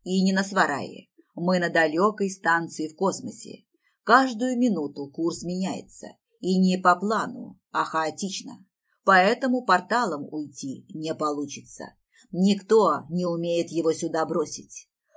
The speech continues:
У Коваля, возможно, добраться получится. Но, собственно, с ним я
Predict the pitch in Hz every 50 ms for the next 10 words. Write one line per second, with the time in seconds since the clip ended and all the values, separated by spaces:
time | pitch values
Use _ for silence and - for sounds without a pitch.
0 | - - - 220 202 220 294 311 294 277 277 269 269 262 254 226 226 233 254 254
1 | 240 220 240 233 202 220 208 214 226 233 226 - - 220 208 - 220 226 240 262
2 | 214 - - - 123 - - - - - - - - _ _ _ _ _ _ _
3 | _ - - 247 269 285 294 302 - 339 311 311 311 - - 277 285 269 269 269
4 | - - 285 294 285 240 185 160 143 139 151 143 139